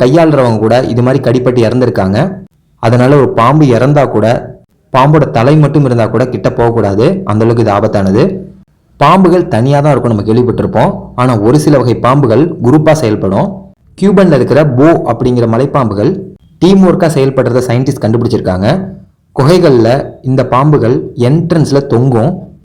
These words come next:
அந்த இடத்துல தான் வௌவால்கள் வெளியில வரும். வர வௌவால்களை இதுங்க சேர்ந்து தாக்கும், குரூப்பா வேட்டையாடும். இந்த டெக்னிக்கை சிங்கங்களும் ஓநாய்களும் தான் பயன்படுத்தும்.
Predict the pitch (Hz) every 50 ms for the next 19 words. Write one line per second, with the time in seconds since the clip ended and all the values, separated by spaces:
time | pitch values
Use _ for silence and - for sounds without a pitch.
0 | _ _ _ _ _ _ 127 135 147 147 143 147 151 151 151 151 156 143 120 110
1 | 117 139 160 160 151 131 120 107 107 123 143 143 131 104 98 95 110 165 190 190
2 | - - - - - _ _ _ - - - _ - - - - 135 127 131 175
3 | 190 190 - - - 131 127 156 156 156 147 127 123 135 131 123 123 120 110 -
4 | - - 135 147 160 165 151 127 139 151 - - 127 127 127 - 117 113 143 196
5 | - - - - - _ _ _ _ _ _ - _ 120 127 147 165 160 160 170
6 | 156 127 120 117 123 120 110 101 95 101 120 - - - - - - - - _
7 | - - - - - - 139 143 147 160 147 - - - 170 170 151 160 - 131
8 | 151 147 - 143 143 151 170 170 160 143 127 127 135 147 131 123 131 143 151 147
9 | 131 131 123 131 131 123 117 107 104 101 95 95 - 113 147 208